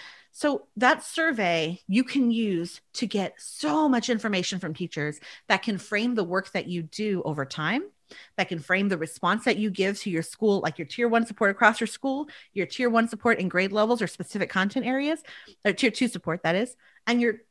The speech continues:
tier three support for individual teachers where you really differentiate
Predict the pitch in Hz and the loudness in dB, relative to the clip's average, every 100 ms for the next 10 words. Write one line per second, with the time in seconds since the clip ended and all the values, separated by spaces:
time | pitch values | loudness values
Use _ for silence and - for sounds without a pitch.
0 | - - 277 277 294 302 277 - 208 - | -12 -4 -4 -2 -4 -4 -4 0 2 2
1 | - 262 269 233 247 233 214 196 - 247 | -2 0 2 4 2 2 -2 -4 -2 -2
2 | 202 180 190 208 202 285 311 240 254 233 | -2 -2 -2 0 0 0 0 0 -2 0
3 | 226 226 202 165 | 0 0 -2 -2